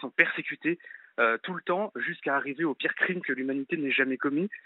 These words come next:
Et quand on utilise le mot antisémitisme, on charge le mot de cette histoire. Ça nous appelle à la fois, euh, à de la vigilance,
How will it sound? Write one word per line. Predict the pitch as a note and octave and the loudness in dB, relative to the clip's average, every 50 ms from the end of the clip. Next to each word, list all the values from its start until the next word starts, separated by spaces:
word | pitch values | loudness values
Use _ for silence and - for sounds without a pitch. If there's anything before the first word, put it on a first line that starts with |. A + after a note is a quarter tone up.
| - - - | -16 -6 0
Et | - C#3 | 0 2
quand | - E3+ E3+ F3+ | 4 2 2 2
on | F3 | 2
utilise | E3+ E3+ - - - G#3+ F#3+ | 0 0 0 0 0 0 2
le | D#3+ D3+ | 4 4
mot | D3+ D#3+ E3 D#3 C#3 | 4 4 4 4 2
antisémitisme, | D3 B2+ - C3 - D#3 D3+ D3 C#3+ - G3+ G#3 F#3 D#3+ C#3 - | 0 -2 -2 -4 -2 0 2 2 0 0 -2 -2 0 -2 -4 -2
on | C#3 C3 | -2 2
charge | - - G#3+ F#3+ - - | 6 8 8 8 6 4
le | D#3 D3 | 2 2
mot | D3+ D#3+ | 2 2
de | E3 D#3 C#3+ - | 0 0 -2 -4
cette | - - - | -6 -6 -6
histoire. | C#3+ - - C#3+ C3+ - - - - - - - - - - - - _ - | -6 -6 -2 0 0 0 -2 -6 -12 -16 -14 -14 -14 -14 -14 -16 -6 _ 4
Ça | F3 | 4
nous | E3+ E3+ E3 F3 | 6 6 6 6
appelle | F3 - A3 G3+ - - | 6 8 6 6 6 6
à | D#3+ | 4
la | E3 E3+ | 4 4
fois, | - - E3 F#3 F3+ D#3 | 4 2 0 0 2 2
euh, | C3 B2+ B2+ B2 B2+ | 2 2 0 0 0
à | A#2+ | 0
de | A#2+ | 0
la | B2 C3 | 0 -2
vigilance, | - - - - - C#3 D3+ F#3 B3 | -2 -2 -4 -2 -2 -2 -2 -4 -4